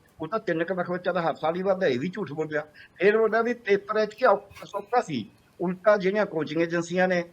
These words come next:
ਜਿਹੜੇ ਬੱਚੇ ਨੇ, ਉਹ ਕਹਿੰਦੇ ਨੇ ਪੇਪਰ ਔਖਾ ਸੀ। ਸੋ ਇਸ ਕਰਕੇ ਜੇ ਹਰ ਗੱਲ ਦੇ ਉੱਤੇ ਜਿਹੜੀ ਹੈਗੀ ਹੈ, ਅਹ, ਐਨ ਟੀ ਏ,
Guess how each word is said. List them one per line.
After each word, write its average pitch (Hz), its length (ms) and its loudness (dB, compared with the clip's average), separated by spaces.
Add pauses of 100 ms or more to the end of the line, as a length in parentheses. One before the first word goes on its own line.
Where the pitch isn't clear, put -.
(400)
ਜਿਹੜੇ 185 400 4
ਬੱਚੇ 165 380 0
ਨੇ, 175 200 4 (180)
ਉਹ 240 140 6
ਕਹਿੰਦੇ 247 200 4
ਨੇ 233 60 2
ਪੇਪਰ 156 280 -2
ਔਖਾ 135 300 2
ਸੀ। 165 240 -4 (380)
ਸੋ 226 100 -4
ਇਸ 226 140 -2
ਕਰਕੇ 254 340 -2
ਜੇ 202 640 4 (360)
ਹਰ 262 420 0
ਗੱਲ 220 380 0
ਦੇ 277 80 0
ਉੱਤੇ 170 440 -2 (680)
ਜਿਹੜੀ 175 300 2
ਹੈਗੀ 170 240 2
ਹੈ, 170 200 8
ਅਹ, 139 640 -6
ਐਨ 170 100 4
ਟੀ 151 240 -4
ਏ, 104 40 -8